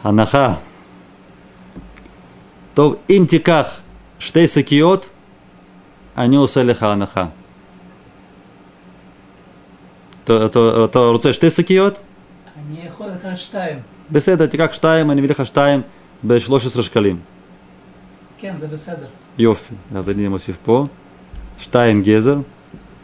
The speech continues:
Speaker 1: מה עוד?
Speaker 2: עוד, יש לכם אבטיח? אבטיחים?
Speaker 1: אבטיחים? כן, כן, בחוץ.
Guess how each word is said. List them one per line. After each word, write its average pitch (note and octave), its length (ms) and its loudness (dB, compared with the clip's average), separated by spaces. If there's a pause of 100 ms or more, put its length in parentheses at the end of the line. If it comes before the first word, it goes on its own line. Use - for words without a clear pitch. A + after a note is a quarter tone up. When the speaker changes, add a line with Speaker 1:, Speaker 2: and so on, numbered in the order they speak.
(400)
Speaker 1:
מה C3+ 140 2
עוד? A#2 240 2 (2750)
Speaker 2:
עוד, E3 200 -12 (360)
יש D#3 200 -14
לכם E3+ 180 -16 (140)
אבטיח? D#3 540 -14 (360)
אבטיחים? D3+ 500 -14 (600)
Speaker 1:
אבטיחים? A2+ 720 0 (500)
כן, A#2+ 200 4 (520)
כן, A2 180 0
בחוץ. A#2 440 -2